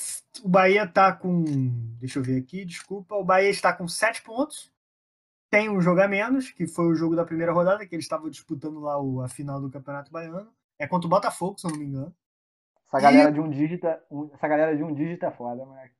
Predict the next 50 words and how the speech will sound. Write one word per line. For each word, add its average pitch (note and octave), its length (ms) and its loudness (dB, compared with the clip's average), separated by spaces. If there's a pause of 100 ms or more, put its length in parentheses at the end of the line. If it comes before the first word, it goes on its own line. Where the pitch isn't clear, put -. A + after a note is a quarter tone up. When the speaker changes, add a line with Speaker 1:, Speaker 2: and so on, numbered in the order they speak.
Speaker 2:
Dá C#3+ 80 -8
um E3 120 -6
nojo. C#3+ 320 0 (920)
Speaker 1:
<laughs> C#3+ 80 -2 (100)
É. C#3+ 460 0 (520)
E A#3 280 6
o, C4+ 260 4
o, E3+ 1160 2 (720)
só F#3+ 180 8
que A3 120 -4
tu G#3 80 -10
fez F3+ 280 4
dez, F3 260 6
pô, D#3+ 220 -2
o D3+ 40 -6
Vasco D#3 260 2
fez - 160 8
dez. D#3+ 240 4
Speaker 2:
<laughs> - 720 6
Speaker 1:
Né? C#3 160 -8 (1080)
E A#3+ 120 2
o C4+ 140 10
Sport, B3 520 6
Speaker 2:
Exato. G#3 60 4
Speaker 1:
o G3 40 0
Ceará A#3+ 640 4
continua A#3+ 400 -6
em - 20 -10
décimo A3+ 380 -2
nono A3+ 260 -10
com A3 160 -18
quatro G#3+ 400 2
pontos, G#3+ 300 -2
porque - 120 -14
tem G#3+ 120 0
um G3+ 80 -2
monte A3+ 180 0
de F#3+ 60 -6
gente G3+ 180 -4
com F#3 80 -8
quatro F#3+ 300 4
pontos, F#3+ 580 2
Zé F#3 180 4
e F#3 80 -2
cinco, G3 520 -4
tá G3+ 100 -4
todo D4 220 0
mundo B3+ 200 2
muito C4 240 2
próximo. C#3+ 540 -2